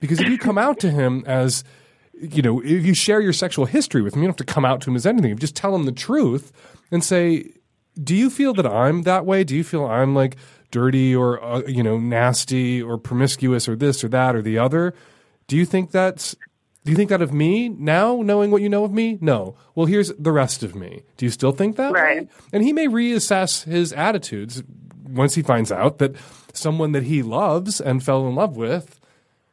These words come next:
Speaker 1: is more sexually adventurous and open than he is.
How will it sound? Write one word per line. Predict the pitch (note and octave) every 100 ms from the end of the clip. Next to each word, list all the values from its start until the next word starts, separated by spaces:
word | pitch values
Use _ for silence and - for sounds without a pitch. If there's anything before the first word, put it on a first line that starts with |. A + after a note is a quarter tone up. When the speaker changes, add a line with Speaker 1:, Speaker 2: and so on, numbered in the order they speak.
| _ _ _ _ _ _ - C3+
Speaker 1:
is | D#3+ D#3
more | G3+
sexually | A#3 A3 A#3+
adventurous | A#3 B3+ A#3+ B3+
and | B3
open | C4+ C#4+
than | A#3+ C#3
he | B2
is. | G#2+ G2 G#2 F2+ D#2 -